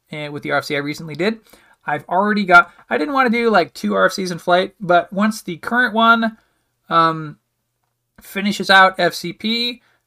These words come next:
I've already got a plan for the next R F C, which will, hmm,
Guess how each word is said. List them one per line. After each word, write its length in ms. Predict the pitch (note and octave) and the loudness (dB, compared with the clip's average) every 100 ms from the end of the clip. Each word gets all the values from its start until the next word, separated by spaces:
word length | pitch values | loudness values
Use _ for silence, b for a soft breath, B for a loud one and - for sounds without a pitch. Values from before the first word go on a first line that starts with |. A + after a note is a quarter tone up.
| _ | _
I've 120 | D3+ D3 | -4 0
already 240 | D#3+ E3 | 0 2
got 160 | D#3+ D3+ | 0 0
a 40 | |
plan 380 | - F3 F3 E3 | -2 -6 -4 -8
for 340 | _ D3 C#3 | _ -8 -8
the 140 | C3 C3 | -8 -6
next 340 | F3+ B3 - | -2 -2 0
R 160 | A3 G3+ | 0 0
F 100 | - | -4
C, 540 | - G3+ G3 G3 F#3+ | -8 -8 -6 -6 -6
which 300 | F3 D#3+ - | -6 -8 -8
will, 420 | D#3+ C#3+ C#3 C3 _ _ _ _ _ _ _ _ _ _ _ _ _ | -4 -2 -2 -6 _ _ _ _ _ _ _ _ _ _ _ _ _
hmm, 540 | F3 F3+ F3 D#3+ C#3 | -8 -6 -8 -8 -12